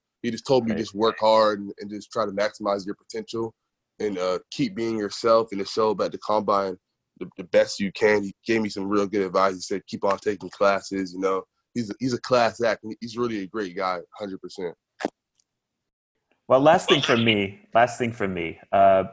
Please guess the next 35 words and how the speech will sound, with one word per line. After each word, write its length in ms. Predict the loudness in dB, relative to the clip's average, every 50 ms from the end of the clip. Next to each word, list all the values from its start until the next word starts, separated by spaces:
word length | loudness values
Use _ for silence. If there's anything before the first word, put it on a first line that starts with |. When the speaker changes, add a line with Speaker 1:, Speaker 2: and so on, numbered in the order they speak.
| -12 -20 _ _ _ _ _ -4
Speaker 2:
you 60 | 0 0
know, 200 | 2 0 0 -2 2
just 400 | 2 2 2 2 -4 -12 -4 0
this 220 | 2 2 2 0
season 320 | 0 2 2 2 4 2 2
in 120 | 2 0
general, 320 | 2 0 0 0 0 -2 -2
Greg, 300 | -2 0 0 0 0 -2 -6 -16 -20 _ _ _ _ _ _ _ _ _ _ _ _ _ _ -10
you 80 | -8
know, 100 | -6 -4
what, 300 | -2 0 0 0 0 0
what, 240 | 0 0 0 0 -2 -8 -20 _ _ _ _ _
what 160 | 2 2 4
are 60 | 4 4
you 160 | 4 4 4
expecting 800 | 2 0 -2 -2 0 0 0 0 -2 -2 -2 -2 -4 -8 -10 _ _
of 140 | -2 0 0
this 240 | 0 -2 -4 -4 -8
team? 500 | -6 -4 -2 -2 0 -2 -4 -6 -8 -14 -18 -20 _ _
How 160 | 4 4 6 6
good 420 | 4 4 4 6 6 6 4 2
do 100 | 0 0
you 120 | 0 0 0
think 300 | 0 -2 -2 -2 -2 -2
they 120 | -2 -2 0
legitimately 800 | 0 -2 -2 -2 -2 -2 -2 -2 -2 -4 -4 -4 -4 -4 -6 -8 -16 _ -4
will 160 | -2 -2 -2
be? 420 | -2 -2 -2 0 0 0 -2 -2
And 120 | -2 -2 -2
then, 160 | 0 0 0
like, 280 | 0 0 0 -2 -6 -14 _ _ _ -2
what's 200 | -2 -2 -2 -4
the 120 | -6 -6
game 420 | -4 -4 -2 -2 0 0 0 -2 -2
maybe 580 | -2 -2 -2 -2 -2 -2 -4 -4 -4 -6 -6